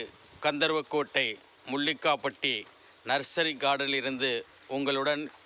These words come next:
இந்த தோட்டத்தை பார்வையிடுங்கள். மிக அற்புதமான மரக்கன்றுகள் எல்லாம் இந்த தோட்டத்திலே பராமரித்திருக்கின்றார்கள். இதனுடைய உரிமையாளர்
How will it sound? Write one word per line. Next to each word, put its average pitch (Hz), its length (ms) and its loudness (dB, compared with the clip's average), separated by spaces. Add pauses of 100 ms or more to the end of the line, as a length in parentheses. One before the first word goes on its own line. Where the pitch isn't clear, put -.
இந்த 135 320 0
தோட்டத்தை 135 520 -2 (600)
பார்வையிடுங்கள். 127 680 0 (520)
மிக 135 160 0
அற்புதமான 156 600 2
மரக்கன்றுகள் 139 560 -2
எல்லாம் 135 340 0 (360)
இந்த 135 240 0
தோட்டத்திலே 139 560 0
பராமரித்திருக்கின்றார்கள். 123 1160 -2 (600)
இதனுடைய 135 280 -2
உரிமையாளர் 147 640 0